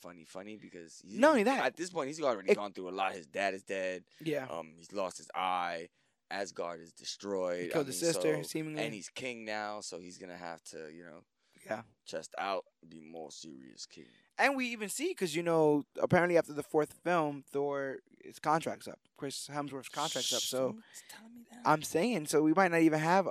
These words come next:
Speaker 2: another
Speaker 1: Don't
Speaker 2: Thor
Speaker 1: tell
Speaker 2: to
Speaker 1: me
Speaker 2: do,
Speaker 1: that.
Speaker 2: but who knows? We already got greenlit for, uh, Black Panther two. We've been greenlit for Guardians
Speaker 1: Let's
Speaker 2: three,
Speaker 1: go.
Speaker 2: uh, greenlit for Homecoming two. So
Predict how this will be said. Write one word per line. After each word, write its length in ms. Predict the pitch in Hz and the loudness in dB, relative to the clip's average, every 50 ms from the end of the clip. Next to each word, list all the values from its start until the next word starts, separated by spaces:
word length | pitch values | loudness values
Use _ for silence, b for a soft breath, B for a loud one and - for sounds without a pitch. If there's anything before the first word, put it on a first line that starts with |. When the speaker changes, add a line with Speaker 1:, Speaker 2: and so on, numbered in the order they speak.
| - - | -2 -2
Speaker 2:
another 360 | 131 147 147 143 139 139 139 | -4 -2 0 -2 0 0 0
Speaker 1:
Don't 100 | 135 - | 0 0
Speaker 2:
Thor 200 | - 135 135 131 | 0 0 0 0
Speaker 1:
tell 80 | 127 131 | 0 -2
Speaker 2:
to 40 | 123 | -6
Speaker 1:
me 40 | - | -4
Speaker 2:
do, 300 | - 139 143 131 127 127 127 | -2 -2 0 0 -2 -4 -6
Speaker 1:
that. 100 | 120 - | -6 -6
Speaker 2:
but 160 | - 131 131 | -6 -6 -6
who 180 | 131 143 147 139 | -4 -6 -8 -6
knows? 340 | 139 139 135 131 131 127 117 | -6 -6 -4 -4 -6 -8 -6
We 200 | 131 147 151 151 | -4 0 0 2
already 260 | 147 151 151 156 147 | 2 2 2 0 2
got 240 | - 143 139 131 117 | 0 0 0 0 -2
greenlit 420 | 135 143 147 147 143 139 143 139 - | -6 -8 -8 -6 -4 -4 -4 -4 -4
for, 240 | - 131 127 127 - B B B B B B B - | -6 -6 -6 -6 -8 B B B B B B B -8
uh, 160 | 120 123 110 | -6 -6 -4
Black 240 | - 127 120 - - | -4 -6 -6 -4 -4
Panther 260 | 143 123 - - 85 | -6 -6 -4 -6 -8
two. 220 | - - 214 220 | -4 -2 -2 0
We've 120 | 202 147 131 | 0 0 0
been 160 | 139 135 131 | -2 -8 -6
greenlit 400 | 135 139 139 135 135 131 139 - _ | -6 -6 -6 -4 -2 -2 -2 -2 _
for 160 | - 123 123 123 | -6 -8 -8 -4
Guardians 500 | 123 - 131 131 135 131 120 120 - - | 2 4 4 4 4 2 -8 -10 -10 -10
Speaker 1:
Let's 120 | - - | -8 -4
Speaker 2:
three, 360 | 180 196 220 226 226 226 226 220 B B B B | 0 2 2 2 2 0 -2 -4 B B B B
Speaker 1:
go. 200 | B - - - - - | B -12 -10 -8 -4 -2
Speaker 2:
uh, 120 | 139 139 | -2 -2
greenlit 420 | 135 131 139 143 143 135 139 135 - | -2 -4 -6 -6 -2 -2 -4 -4 -2
for 140 | - 123 123 | -4 -4 -2
Homecoming 440 | 143 143 135 - 135 127 127 123 - | -4 -4 -4 -6 -6 -6 -6 -12 -6
two. 360 | - 240 240 240 233 226 208 b b b b | 2 4 4 6 6 4 2 b b b b
So 360 | - - 160 160 160 160 | -2 2 2 4 2 2